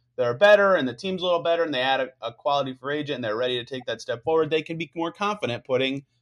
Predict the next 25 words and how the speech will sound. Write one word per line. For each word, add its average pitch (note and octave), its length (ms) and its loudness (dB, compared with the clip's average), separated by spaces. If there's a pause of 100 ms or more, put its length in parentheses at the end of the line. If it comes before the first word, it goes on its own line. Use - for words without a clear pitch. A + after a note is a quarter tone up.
(160)
their C#3 260 0
young C3 220 -4
players C#3+ 260 0
out D#3+ 180 2
there G#2+ 120 -2
who G#2+ 100 -2
have A2+ 220 0
experience A#2 500 -8
and A#2+ 80 -4
have A#2 140 -10
played A2 340 -2 (380)
throughout D3 200 2
a D3 60 0
season D#3+ 300 -4
already. E3+ 240 0
Like, C3+ 280 0 (320)
I D3+ 200 0
get, G3+ 200 2
I F3+ 120 2
think E4 180 -6
a A3 60 -6
good E3 160 -2
example D3+ 400 -2
of B2+ 80 -6
this, B2+ 240 -4